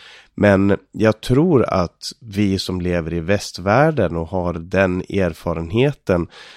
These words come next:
som, eh, väldigt många i västvärlden har i vår moderna tid, eh, så är nog inte det, skulle man kunna säga, det första och största behovet. Och med det i åtanke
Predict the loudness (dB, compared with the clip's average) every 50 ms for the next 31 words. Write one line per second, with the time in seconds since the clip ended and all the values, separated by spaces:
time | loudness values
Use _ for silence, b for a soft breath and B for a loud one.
0 | B B -10 -2 0 0 2 2 2 0 0 0 0 0 0 0 0 0 0 -2
1 | -2 -4 -2 -2 -4 -4 -4 -4 -6 -6 -6 -8 -10 -6 -6 -4 -4 -4 -6 -8
2 | -10 -6 0 2 2 4 4 2 2 0 -2 -4 -2 -2 -2 -2 -4 -4 -4 -4
3 | -4 -4 -4 -4 -4 -4 -4 -4 -6 -8 -8 -2 0 2 4 4 4 2 2 0
4 | B B B B B B B B 0 2 4 4 4 4 4 2 0 -4 _ _
5 | _ _ -10 -4 0 0 0 0 -2 _ _ _ -2 0 2 4 4 4 4 4
6 | 2 2 0 0 0 0 0 0 -2 -4 -6 -6 -4 -2 -2 -2 -2 -4 -4 -6
7 | -8 -10 _ _ _ _ _ _ _ _ _ -20 -20 -20 -20 -16 -12 -12 -10 0
8 | 2 2 2 4 2 -2 -2 -2 -4 -4 -4 -2 -2 -2 -2 -2 -6 -10 -4 -4
9 | -4 -4 -4 -8 -6 -4 -4 -2 -2 -4 -4 -6 -8 -12 -6 -2 -2 -2 -2 -4
10 | -8 -6 -4 -2 -2 -2 -4 b b b b b b b _ -2 0 2 4 4
11 | 4 4 2 0 -2 -4 -6 -6 -8 _ -18 -20 B B B B B B B B
12 | 2 4 6 6 6 6 4 4 4 4 4 4 4 2 0 2 2 2 2 2
13 | 2 0 -2 0 0 2 2 0 -2 -4 -4 -4 -2 -2 -4